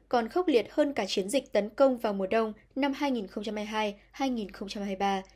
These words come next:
khiến lưới điện gần như bị sập. Ukraine đã tìm cách đối phó với mối đe dọa từ Nga bằng cách tấn công các sân bay và cơ sở hạ tầng quan trọng của Nga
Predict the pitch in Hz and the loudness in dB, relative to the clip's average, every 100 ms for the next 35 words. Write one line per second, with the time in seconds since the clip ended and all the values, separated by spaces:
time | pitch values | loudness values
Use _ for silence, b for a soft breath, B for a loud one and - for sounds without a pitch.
0 | b - 233 226 226 294 285 208 208 185 | b 2 2 4 4 6 4 4 0 0
1 | 202 190 - 185 - _ - - _ _ | -4 -2 0 -2 -4 _ -20 -20 _ _
2 | - 262 262 247 233 226 220 - 277 214 | -2 2 4 4 4 2 2 0 0 0
3 | - 339 220 208 202 208 196 208 202 214 | 0 0 2 0 2 0 2 2 2 0
4 | 208 233 233 240 - 202 226 226 220 B | 2 2 2 0 0 -2 0 -2 -4 B
5 | - 226 214 349 339 233 214 - 277 262 | -4 -2 0 -4 0 -2 0 4 4 4
6 | 339 - 254 220 226 220 220 - 240 226 | -2 -2 -4 0 2 2 -2 -4 -2 0
7 | - 320 311 233 190 208 - 196 208 202 | 2 2 4 0 0 -4 -4 -4 -4 -4
8 | 254 - - 214 185 214 220 | -2 -4 -4 -4 -2 -2 -4